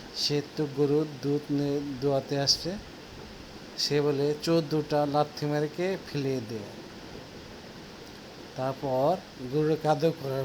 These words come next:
পর নেজ দিয়ে ও-, ওকে বাড়ি মারে।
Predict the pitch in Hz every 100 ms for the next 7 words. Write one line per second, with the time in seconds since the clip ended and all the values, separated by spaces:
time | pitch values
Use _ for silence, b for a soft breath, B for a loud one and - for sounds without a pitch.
0 | - 135 135 180 208 - - - 135 147
1 | 151 147 143 - 147 139 165 208 - -
2 | - - 139 139 139 - - - - -
3 | 147 - 147 156 147 156 147 151 139 127
4 | 110